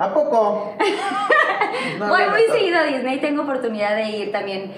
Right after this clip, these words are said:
Speaker 2: por cosas que he hecho yo de intercambios, entonces me invitan muy seguido. Pero además es, vivo Disney, o sea, realmente me encanta. Yo cada
Speaker 1: Sí,
Speaker 2: vez
Speaker 1: sí.
Speaker 2: que voy es que la playera, que las orejas, que la backpack, o sea, voy disfrazada totalmente.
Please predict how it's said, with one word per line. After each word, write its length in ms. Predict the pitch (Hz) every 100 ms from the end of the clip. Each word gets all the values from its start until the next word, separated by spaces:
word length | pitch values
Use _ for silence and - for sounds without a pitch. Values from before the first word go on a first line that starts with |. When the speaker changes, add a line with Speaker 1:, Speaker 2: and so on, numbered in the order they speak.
| - -
Speaker 2:
por 140 | 226 226
cosas 280 | 226 247 -
que 120 | 220
he 40 |
hecho 180 | 202 214
yo 120 | 202
de 100 | 196
intercambios, 600 | 196 190 - 165 170 175
entonces 380 | 180 170 175 190
me 80 | 185
invitan 360 | 175 185 190 190
muy 100 | 180
seguido. 380 | 180 165 156 156 - - - - - - -
Pero 140 | 208
además 280 | 208 214 254
es, 360 | 320 - 214 208
vivo 280 | 220 269 220
Disney, 380 | 220 214 151 151
o 60 |
sea, 140 | 180 175
realmente 460 | 196 233 247 254
me 80 | 220
encanta. 440 | 147 - 214 208
Yo 160 | 160 165
cada 160 | 202 220
Speaker 1:
Sí, 40 |
Speaker 2:
vez 80 | 226
Speaker 1:
sí. 60 | 226
Speaker 2:
que 40 |
voy 180 | 214 208
es 120 | 196 196 190
que 140 | 170
la 120 | 156 170
playera, 380 | 156 170 185 185
que 120 | 156
las 160 | 151
orejas, 380 | 160 170 170 170
que 140 | - 165
la 140 | 156
backpack, 460 | - - 175 180 -
o 60 |
sea, 260 | 175 151 156
voy 160 | 185 196
disfrazada 520 | - - - 160 165
totalmente. 500 | 160 143 147 135